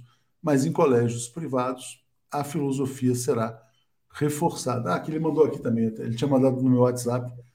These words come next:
mandou um superchat. Obrigado, parabéns ao Lúcio aí, que tá ali na, na linha de frente da resistência, né?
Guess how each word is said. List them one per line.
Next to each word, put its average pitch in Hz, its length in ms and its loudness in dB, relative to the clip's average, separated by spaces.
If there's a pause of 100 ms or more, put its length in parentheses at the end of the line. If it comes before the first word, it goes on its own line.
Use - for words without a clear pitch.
(280)
mandou 131 320 6
um 120 60 2
superchat. 123 460 -2
Obrigado, 151 420 4
parabéns 139 460 4
ao 131 100 4
Lúcio 127 300 4
aí, 147 60 0
que 147 80 -8
tá 214 120 4
ali 180 160 2
na, 160 240 4
na 120 160 2
linha 139 220 4
de 147 100 -4
frente 127 500 0 (580)
da 139 240 2
resistência, 131 840 0
né? 131 120 -4